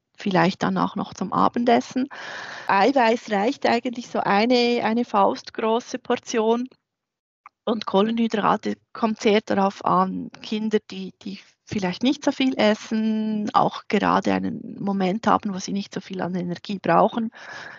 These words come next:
ist auch die eine Faust die genügende Portion. Wenn es Kinder sind, die gerade einen Wachstumsschub haben, rekonvaleszent sind, viel in Bewegung sind, dann dürfen es auch zwei oder sogar drei faustgroße Portionen sein.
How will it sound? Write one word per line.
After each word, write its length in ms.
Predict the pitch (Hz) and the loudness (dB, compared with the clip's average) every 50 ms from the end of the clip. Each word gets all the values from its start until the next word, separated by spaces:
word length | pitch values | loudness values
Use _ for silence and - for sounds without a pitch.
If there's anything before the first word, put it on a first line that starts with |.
| - _ _ | -20 _ _
ist 200 | - 202 - - | -6 -4 2 4
auch 180 | 180 190 202 - | 4 6 4 4
die 240 | - - 202 180 - | 0 -6 -6 -2 2
eine 320 | 185 190 208 214 214 214 | 2 2 4 4 2 2
Faust 540 | - - 208 196 190 196 214 - - - - - - | 2 2 2 4 4 2 -2 -6 -8 -14 -20 -14 -12
die 80 | 214 - | -8 -4
genügende 480 | - 220 214 214 208 - 220 220 220 | -2 -2 -2 -2 -2 -4 -2 -2 -4
Portion. 840 | - - - 214 - - - 196 185 180 202 208 202 196 190 180 190 | -4 -6 -8 -8 -4 0 2 4 4 4 4 4 2 0 0 0 -2
Wenn 140 | 190 185 | -2 -2
es 160 | - - - - | -2 -4 -6 -4
Kinder 280 | - - 185 180 175 | -2 0 0 2 0
sind, 320 | 185 - - 170 175 - - | -2 -2 -4 -4 -4 -4 -4
die 80 | - | -4
gerade 380 | - - - 160 - - - - | -2 0 2 2 2 2 2 0
einen 180 | - - - | 0 0 4
Wachstumsschub 680 | - - 247 - - - 240 226 220 - - 214 208 202 214 | 4 4 4 2 0 -2 -2 0 0 0 -2 -2 -4 -4 0
haben, 500 | 208 196 185 185 - - 185 190 185 185 - - - - - - - - - - - - | 2 4 4 4 4 2 0 0 0 -2 -6 -10 -14 -14 -12 -12 -12 -14 -14 -16 -2 2
rekonvaleszent 960 | - 208 - - 214 202 190 190 202 196 - - - - 226 226 220 220 - | 2 2 2 2 0 2 2 2 2 0 -2 0 2 4 6 6 4 2 -2
sind, 460 | - - 226 208 196 196 202 202 - - | 0 2 2 2 2 0 -2 -4 -6 -10
viel 400 | - - - - 240 233 226 233 | -16 -16 -8 -4 -4 -2 0 0
in 140 | 233 220 | 0 2
Bewegung 520 | 214 214 202 208 196 196 196 - 190 196 202 | 2 4 6 6 6 4 4 2 -2 -4 -4
sind, 340 | 196 - 190 190 190 190 - | -4 -2 -2 -2 -2 0 0
dann 180 | - 90 95 95 | 0 0 0 0
dürfen 320 | - 95 - - - - | -2 -2 -2 -2 -2 0
es 180 | 92 92 - - | 0 0 0 -2
auch 160 | - - - | -4 -4 -6
zwei 440 | - - - - 82 82 92 95 85 | -8 -6 -2 0 0 2 2 0 0
oder 160 | - - - | -2 -6 -8
sogar 300 | - - - - 57 - - | -10 -8 -6 -6 -6 -6 -6
drei 300 | - - 82 76 - - | -4 -2 0 0 0 -2
faustgroße 680 | - - 76 64 - - - - - - - - - - | -2 -2 -4 -4 -4 -6 -8 -6 -6 -6 -6 -6 -8 -10
Portionen 560 | - - - - - - 180 170 165 175 190 | -8 -8 -8 -6 -6 -6 -6 -6 -6 -8 -8
sein. 320 | - - - - - 185 | -8 -6 -6 -6 -6 -8